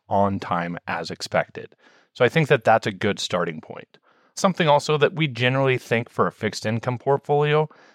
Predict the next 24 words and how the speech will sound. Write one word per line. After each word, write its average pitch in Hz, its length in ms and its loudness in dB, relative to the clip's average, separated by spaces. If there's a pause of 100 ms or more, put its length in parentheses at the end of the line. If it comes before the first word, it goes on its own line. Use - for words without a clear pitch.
(100)
that's - 200 0
not - 160 0
really 117 220 4
where 92 180 0
you 98 140 0
want 98 140 -2
to 95 40 -4
be 85 100 -8
taking 95 480 -8
the 80 140 -16
risks 98 380 0
in 131 80 -2
a 131 80 0
portfolio. 143 500 0
So 160 200 2
it - 40 -2
makes 165 240 2
sense - 280 0
to 120 100 -2
stay - 320 0
up 101 200 0
in 107 120 -4
credit 92 320 -2
quality 90 460 -2